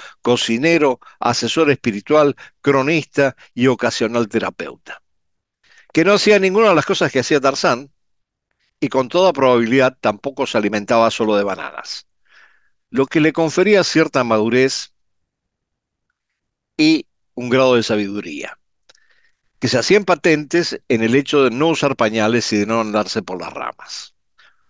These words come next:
Un Indiana Jones avant la lettre que combinaba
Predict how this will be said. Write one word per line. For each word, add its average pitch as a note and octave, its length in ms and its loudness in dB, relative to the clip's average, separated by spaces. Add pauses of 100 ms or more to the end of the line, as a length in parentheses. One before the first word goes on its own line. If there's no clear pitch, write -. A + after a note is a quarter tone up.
(140)
Un F3+ 180 2
Indiana D3+ 480 2
Jones C#3 380 -2
avant A#2 240 2
la A#2 100 2
lettre A2+ 300 -2 (540)
que G#2 120 -8
combinaba G#2+ 680 -4